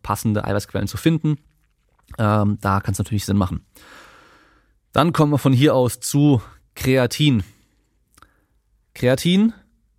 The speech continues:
ist generell sehr, sehr, sehr gut untersucht. Ja, also wir haben extrem viele Studien, die sich Kreatin angeschaut haben.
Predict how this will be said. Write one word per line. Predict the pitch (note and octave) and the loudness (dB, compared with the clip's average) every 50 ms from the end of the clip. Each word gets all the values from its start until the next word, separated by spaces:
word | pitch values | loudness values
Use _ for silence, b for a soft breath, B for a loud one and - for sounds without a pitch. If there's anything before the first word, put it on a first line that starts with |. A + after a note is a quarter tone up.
| _ _ _ - | _ _ _ -8
ist | G2 - | -8 -2
generell | - D3 C#3+ D3+ C#3+ C#3+ C#3 C#3 C3+ - - | 0 0 0 2 2 2 0 0 0 0 -2
sehr, | B2+ A2 G#2+ G#2 A#2+ A#2+ C3 C3+ C3+ C3+ - - | -2 -2 0 2 2 2 2 2 0 -2 -2 -4
sehr, | B2+ G#2+ G#2+ A#2 A#2 A#2 A#2 A#2+ - - | -4 -2 0 2 2 2 0 -2 -4 -6
sehr | B2 G#2+ G2+ A2 G#2+ A2 A2 A2+ | -6 -4 0 0 0 2 0 -2
gut | A2 - A#2 A2+ A2 | -2 -2 -2 0 0
untersucht. | A#2 G#2 A2+ G#2 G2+ C3 D3 B2 - - - - _ _ _ _ _ _ _ _ _ - | 0 0 0 2 4 2 2 2 0 -6 -14 -20 _ _ _ _ _ _ _ _ _ -8
Ja, | - F2 F#2 G2+ | -4 -2 -2 0
also | G2+ A2 G2 G2+ | -2 -2 -2 -2
wir | G#2 G#2+ G2+ | -2 0 0
haben | A2 G#2+ - | 0 0 -2
extrem | - G#2+ - - - C3 C3+ - | -4 -6 -8 -4 -2 -2 0 0
viele | - C3 B2+ | 0 0 0
Studien, | - - B2+ A#2+ A#2+ | 0 0 0 0 0
die | A#2 | 0
sich | G#2 G#2 - | -2 -4 -4
Kreatin | - A2 A2 - A2+ F#2 | -2 -2 -2 -2 -2 -2
angeschaut | G#2+ B2 A#2+ - A2 A2+ G#2 | -2 -2 -2 0 0 0 0
haben. | A2 G#2+ A2 A2 G#2+ G2 | 0 0 0 0 -2 -4